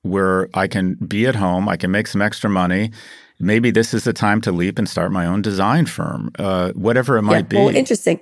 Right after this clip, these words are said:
Speaker 2: Let me throw something in. According to the Census Bureau, only a third of those five point four million applications for business were actually
Speaker 1: That
Speaker 2: hired
Speaker 1: hire
Speaker 2: people.
Speaker 1: people,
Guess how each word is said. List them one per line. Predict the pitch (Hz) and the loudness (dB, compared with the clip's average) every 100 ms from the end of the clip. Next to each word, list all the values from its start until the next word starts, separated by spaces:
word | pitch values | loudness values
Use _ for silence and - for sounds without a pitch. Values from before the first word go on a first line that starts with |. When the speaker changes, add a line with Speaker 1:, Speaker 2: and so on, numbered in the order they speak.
| _ _ _ | _ _ _
Speaker 2:
Let | - | 0
me | 208 | 2
throw | 208 180 | 4 2
something | 175 180 180 | 2 2 2
in. | |
According | 175 - 175 165 | 2 0 0 0
to | |
the | 170 | -2
Census | - 170 170 | -2 -4 -6
Bureau, | - 175 185 175 | -4 -2 0 0
only | 170 156 | 0 0
a | |
third | 143 - 175 175 170 - _ - | 0 4 4 4 2 -6 _ -4
of | |
those | 175 151 - | 0 0 2
five | 156 156 | 2 2
point | - 156 | 0 -2
four | - 147 | 0 0
million | 165 156 151 | 0 0 -2
applications | 151 147 - 160 - 175 | -2 -4 -2 -2 -4 -8
for | - | -10
business | - 151 175 170 | -2 -2 -2 -4
were | - | -4
actually | - - - | -4 -2 -2
Speaker 1:
That | - | 0
Speaker 2:
hired | 143 | 0
Speaker 1:
hire | 98 95 | 0 2
Speaker 2:
people. | 170 87 | 0 0
Speaker 1:
people, | 85 | -4